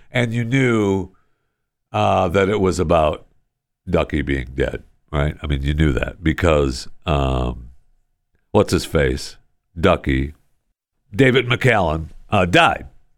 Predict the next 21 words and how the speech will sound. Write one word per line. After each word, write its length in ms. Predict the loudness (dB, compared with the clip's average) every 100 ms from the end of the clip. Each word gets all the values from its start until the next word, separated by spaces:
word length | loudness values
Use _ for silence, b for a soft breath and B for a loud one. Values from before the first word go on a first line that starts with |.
| -4
And 360 | 0 2 0 -2
so 280 | 2 4 4
they 140 | 4
have 160 | 2 0
to 100 | 2
pay 280 | 4 4
some 240 | 4 2 2
kind 180 | 0 0
of 80 |
tribute 240 | 0 0 2
'cause 160 | 0
he 140 | 2 4
was 120 | 4
a 60 | 2
big 220 | 2 4
part 160 | 4
of 60 | 4
the 60 | 2
show. 320 | 2 4 4
He 120 | 4
was, 260 | 2 0